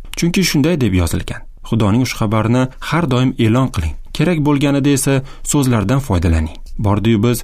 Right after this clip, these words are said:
murabbiylikni maxsus tuzilgan guruhlar faoliyati bilan yoki jamoat yig'ilishlari bilan cheklashtirib qo'yadigan bo'lsak, biz Isoning amriga bo'ysunmagan bo'lamiz.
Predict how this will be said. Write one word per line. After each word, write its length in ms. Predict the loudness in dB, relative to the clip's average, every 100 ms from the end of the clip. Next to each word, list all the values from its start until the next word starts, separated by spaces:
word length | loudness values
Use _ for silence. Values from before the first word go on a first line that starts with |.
| -4
murabbiylikni 680 | 0 2 2 2 2 2 2
maxsus 400 | 2 2 -2 -2
tuzilgan 480 | -2 0 2 2 2
guruhlar 420 | 0 0 0 0
faoliyati 560 | 0 0 2 0 0
bilan 240 | 2 2 0 -4
yoki 340 | -2 0 0 2
jamoat 380 | 2 2 0
yig'ilishlari 580 | 0 2 0 0 0 2
bilan 180 | 2 0
cheklashtirib 600 | 0 0 0 0 -2 -2
qo'yadigan 520 | 0 0 2 2 2
bo'lsak, 360 | 0 0 -2 -2 -4 -2
biz 180 | -2 0
Isoning 440 | -2 0 2 2 2
amriga 500 | 2 2 2 0 -2 -2
bo'ysunmagan 720 | 0 2 2 2 2 2 2
bo'lamiz. 440 | 0 -2 -8 -12